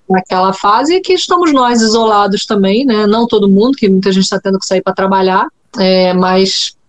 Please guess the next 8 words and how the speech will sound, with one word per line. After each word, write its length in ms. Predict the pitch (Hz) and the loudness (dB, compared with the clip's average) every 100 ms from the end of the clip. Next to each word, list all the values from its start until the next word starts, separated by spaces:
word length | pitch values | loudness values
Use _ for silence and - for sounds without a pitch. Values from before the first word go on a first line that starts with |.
| _ - | _ -6
a 180 | 185 190 | -2 0
maioria 680 | 190 202 196 202 226 254 247 _ - | 2 2 2 2 0 -2 -6 _ -8
que 120 | 208 | -6
tá 140 | 208 | -4
podendo 680 | 208 220 196 208 262 285 285 - | -2 0 0 0 0 0 -2 -4
tá 160 | 226 214 | -4 -2
isolada, 580 | 226 247 190 190 185 185 | 0 0 2 0 0 -2
né? 140 | 180 | -4